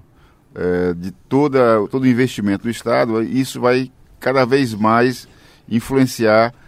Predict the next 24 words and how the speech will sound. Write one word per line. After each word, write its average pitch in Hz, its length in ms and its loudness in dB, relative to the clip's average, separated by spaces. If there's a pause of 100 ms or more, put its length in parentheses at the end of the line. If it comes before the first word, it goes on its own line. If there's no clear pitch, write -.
(220)
para 110 100 -8
que 123 120 -2
as 120 100 -6
pessoas 147 460 -2
participem. 131 640 -2
E, 110 240 -4
e 139 100 -2
eu 170 180 0 (220)
gostaria, 131 420 0
inclusive, 98 840 -4 (160)
Fenelon, 80 360 -6 (400)
de 117 140 -4
alertar 127 760 0 (720)
não 175 240 0
só 151 800 2 (360)
os 165 160 -12
poderes, 113 640 0
mas 131 480 -4 (300)
a 147 140 -10
questão 156 280 -6
dos 143 140 -6
sindicatos, 117 840 0
as 117 140 -2
universidades. 110 1120 0